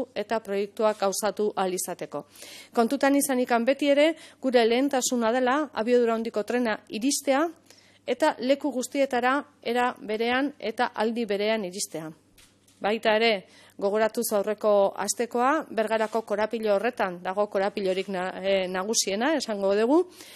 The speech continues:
eta hori martxan jartzen denean eta proiektu guztiak martxan daudenean, obra hori bukatzen denerako hiriburuetara iristea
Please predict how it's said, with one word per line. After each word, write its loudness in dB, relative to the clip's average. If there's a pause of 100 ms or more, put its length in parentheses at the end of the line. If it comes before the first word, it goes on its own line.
(280)
eta 2 (560)
hori 6 (480)
martxan -2
jartzen -6
denean 0
eta -4
proiektu -4
guztiak -4
martxan -4
daudenean, 0 (440)
obra 6
hori 0
bukatzen -4
denerako 0 (100)
hiriburuetara -2 (220)
iristea -6